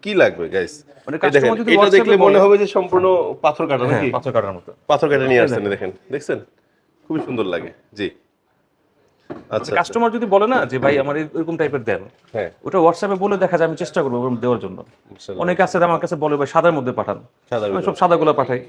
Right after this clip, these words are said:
Speaker 1: ওকে।
Speaker 2: অনেকে আবার কালারফুল চয়েস হয়,
Speaker 1: হুম, হুম,
Speaker 2: তাদের
Speaker 1: হুম।
Speaker 2: কালারফুলগুলো পাঠাই।
Speaker 1: আচ্ছা, আচ্ছা,
Speaker 2: তাহলে
Speaker 1: আচ্ছা,
Speaker 2: কি
Speaker 1: আচ্ছা।
Speaker 2: কাস্টমার একটু চয়েস করতে সহজ হয়।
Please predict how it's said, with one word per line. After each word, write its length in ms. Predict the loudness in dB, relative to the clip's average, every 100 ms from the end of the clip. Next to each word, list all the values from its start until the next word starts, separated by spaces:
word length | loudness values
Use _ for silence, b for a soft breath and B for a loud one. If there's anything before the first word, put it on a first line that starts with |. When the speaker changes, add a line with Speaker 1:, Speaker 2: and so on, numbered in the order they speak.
| -12
Speaker 1:
ওকে। 260 | -8 -6 0
Speaker 2:
অনেকে 260 | 2 4
আবার 160 | 2 2
কালারফুল 420 | 4 4 2 0
চয়েস 240 | 0 2 2
হয়, 180 | -2 -6
Speaker 1:
হুম, 180 | -8 -8
হুম, 160 | -4 0
Speaker 2:
তাদের 180 | 0
Speaker 1:
হুম। 40 | 2
Speaker 2:
কালারফুলগুলো 540 | 0 0 -4 -4 -4
পাঠাই। 240 | -4 -8 -10
Speaker 1:
আচ্ছা, 280 | -14 -14
আচ্ছা, 420 | -14 -12 -14 -6 0
Speaker 2:
তাহলে 60 |
Speaker 1:
আচ্ছা, 140 | 0 0
Speaker 2:
কি 60 |
Speaker 1:
আচ্ছা। 20 |
Speaker 2:
কাস্টমার 360 | 0 -2 -2 -4
একটু 120 | -2
চয়েস 240 | 0 -2 -2
করতে 160 | -8
সহজ 300 | -2 -2 -2
হয়। 320 | -8 -14 -18